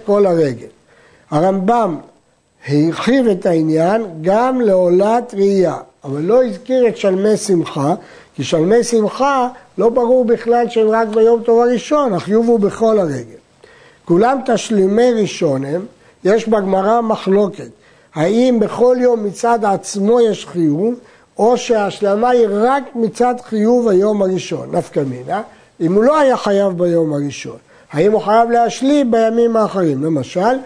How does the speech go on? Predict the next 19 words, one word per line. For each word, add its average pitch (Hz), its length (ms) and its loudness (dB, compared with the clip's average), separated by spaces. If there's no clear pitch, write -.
חיגר 226 520 0
ביום 165 400 2
הראשון. 139 380 -6
הרמב"ם 208 480 0
פוסק 226 380 0
כרבי 190 300 0
הושעיה 175 760 0
שכולם 233 1000 0
תשלומים 214 760 0
לראשון, 202 600 -2
לכן 220 320 0
מי 226 100 2
שלא 196 440 2
היה 233 220 2
מחויב 240 500 0
הראשון 269 600 0
לא 214 260 4
צריך 202 680 0
להביא. 135 480 -4